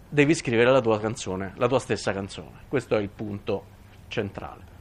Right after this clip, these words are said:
E alla fine la domanda che purtroppo noi un po' più grandi ci rivolgiamo tutti è: che cosa è successo al nostro bagliore interiore? Questo inner glow,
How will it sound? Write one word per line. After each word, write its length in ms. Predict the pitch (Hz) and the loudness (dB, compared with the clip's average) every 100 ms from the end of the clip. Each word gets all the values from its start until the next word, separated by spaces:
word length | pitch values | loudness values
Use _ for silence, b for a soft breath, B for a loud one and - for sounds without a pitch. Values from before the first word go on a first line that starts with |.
| B B B - | B B B -8
E 100 | 165 | -2
alla 140 | 170 254 | 2 2
fine 380 | 180 208 240 - | 0 0 0 2
la 120 | 147 | 2
domanda 500 | 156 214 131 202 165 | 2 4 2 4 4
che 120 | 131 127 | 2 0
purtroppo 640 | 131 120 147 - 113 117 | -4 4 4 4 2 0
noi 340 | 113 131 135 120 | -2 -2 0 0
un 160 | 113 | -2
po' 120 | 120 113 | -4 -4
più 140 | 120 | -4
grandi 400 | 120 123 113 107 | -2 0 0 -4
ci 80 | 104 | -6
rivolgiamo 560 | 107 104 107 117 151 | -4 -4 -2 -2 -2
tutti 320 | 147 123 - 104 | -6 -8 -8 -8
è: 140 | 95 | -6
che 100 | 180 | -8
cosa 220 | 220 214 | -8 -8
è 20 | |
successo 460 | 123 117 - 92 - | -10 -10 -10 -8 -8
al 80 | 95 | -8
nostro 340 | 101 - 95 | -8 -10 -10
bagliore 540 | 98 98 101 98 95 95 | -2 0 0 -2 -2 -2
interiore? 640 | 95 95 95 87 78 - - b b b b b b - - - - - | -6 -8 -8 -10 -12 -16 -20 b b b b b b -20 -20 -20 -20 -10
Questo 240 | - - 151 | -6 -2 0
inner 240 | 139 190 | 2 0
glow, 300 | 143 117 120 | 4 2 2